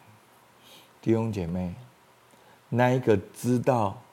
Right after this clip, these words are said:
你会三次不认主的耶稣，他一样爱你，他一样对你发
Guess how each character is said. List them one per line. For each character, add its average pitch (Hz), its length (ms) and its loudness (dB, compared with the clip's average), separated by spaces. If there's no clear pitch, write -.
你 98 280 0
会 113 200 2
三 110 440 -4
次 113 240 -4
不 95 280 -6
认 104 220 -2
主 87 180 -8
的 90 120 -6
耶 92 260 -6
稣， 92 260 -8
他 98 300 -4
一 85 320 -2
样 92 220 -2
爱 - 180 -6
你， 85 240 -16
他 117 220 -6
一 107 380 -4
样 117 340 -4
对 120 220 2
你 92 240 -2
发 101 440 -6